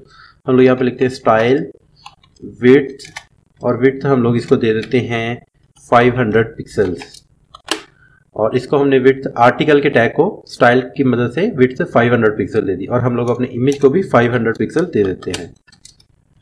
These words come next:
Refresh करते हैं। जैसे ही हमने refresh किया देखें ये यहाँ पे एक article बन चुका है। अब इसे हम लोग मज़ीद style कर सकते हैं,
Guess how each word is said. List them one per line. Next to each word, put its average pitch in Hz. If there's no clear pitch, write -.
Refresh 120
करते 127
हैं। 135
जैसे 127
ही 160
हमने 135
refresh 127
किया 131
देखें 117
ये 123
यहाँ 117
पे 180
एक 123
article 123
बन 104
चुका 95
है। -
अब 175
इसे 170
हम 185
लोग 175
मज़ीद 175
style 151
कर 151
सकते 147
हैं, 165